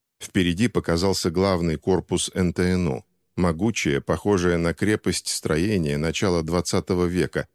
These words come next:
припорошенное снегом. За ним тянулась территория университета с учебными корпусами и лабораториями. Весь этот ареал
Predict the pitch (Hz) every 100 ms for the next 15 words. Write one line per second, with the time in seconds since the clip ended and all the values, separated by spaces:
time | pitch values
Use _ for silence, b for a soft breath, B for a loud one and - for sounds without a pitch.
0 | _ - 117 104 82 - 92 85 80 76
1 | - 76 57 - - - _ _ _ _
2 | _ _ _ 101 120 170 190 139 127 139
3 | 123 - 92 82 117 117 113 110 101 -
4 | 98 90 80 78 71 90 - 80 80 78
5 | - 76 - 92 120 123 107 - 131 117
6 | 92 87 80 65 57 - - 50 _ _
7 | _ _ _ _ _ _ _ 87 98 98
8 | 90 82 - 90 90 107 98 73